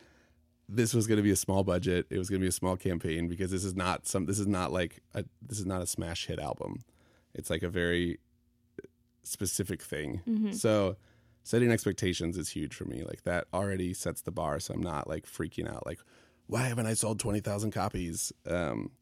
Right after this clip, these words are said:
Speaker 1: so I went into it knowing that. And then, um, instead of, like, freaking out and spending a bunch of money on music videos, instead we just shot a bunch of these little promo videos, a lot of them here in this office
Speaker 2: Mm-hmm.
Speaker 1: that I'm starting to roll out.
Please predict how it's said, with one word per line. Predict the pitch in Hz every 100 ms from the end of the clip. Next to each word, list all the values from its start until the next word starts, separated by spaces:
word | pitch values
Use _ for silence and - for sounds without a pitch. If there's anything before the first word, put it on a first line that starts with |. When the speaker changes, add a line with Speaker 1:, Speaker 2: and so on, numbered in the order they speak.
| _ -
Speaker 1:
so | 104
I |
went | 117 117
into | 113 98
it | 78
knowing | 87 87 92
that. | 92 101 -
And | 95 101
then, | 101 95 92 92 - _ _ -
um, | - 98 90 78 67 - _ - - _ _ _
instead | 110 113 117
of, | 123 120
like, | 117 95 - _
freaking | - - 107 104 107 101
out | 98 98
and | 98
spending | - 95 95
a |
bunch | 95 95
of | 90
money | 87 90 92 90
on | - 90
music | 87 92 90
videos, | - 87 95 107 113 - _ -
instead | 101 - 110
we | 107 113
just | 107
shot | - 104
a | 101
bunch | 95 -
of |
these | 98 90 -
little | 92 92
promo | - 92 92
videos, | 92 73 76 90 -
a |
lot | 101 107
of | 104
them | 92
here | 90 95
in | 92
this | 90
office | - 92 - 87 - - - _
Speaker 2:
Mm-hmm. | 233 208
Speaker 1:
that | 95
I'm | 90
starting | - 92 90
to |
roll | 85 85 85
out. | 82 85